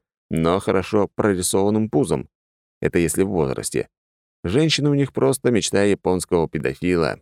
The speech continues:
мангаки и прочих хикикамори. Даже в сорок лет выглядят подростками. Не суть. А суть в вопросе. А как они выжили-то вообще, даже в этом добродушном мире?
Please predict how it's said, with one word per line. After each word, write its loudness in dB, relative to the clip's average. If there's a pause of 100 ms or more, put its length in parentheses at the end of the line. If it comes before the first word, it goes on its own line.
мангаки 0
и 0
прочих -2
хикикамори. -2 (320)
Даже 2
в -10
сорок 0
лет 2 (120)
выглядят -2
подростками. -4 (460)
Не 2
суть. -6 (680)
А 0
суть 0
в 0
вопросе. 0 (460)
А 0
как 0
они 4
выжили-то 0
вообще, 0 (200)
даже 0
в 0
этом 0
добродушном -2
мире? -2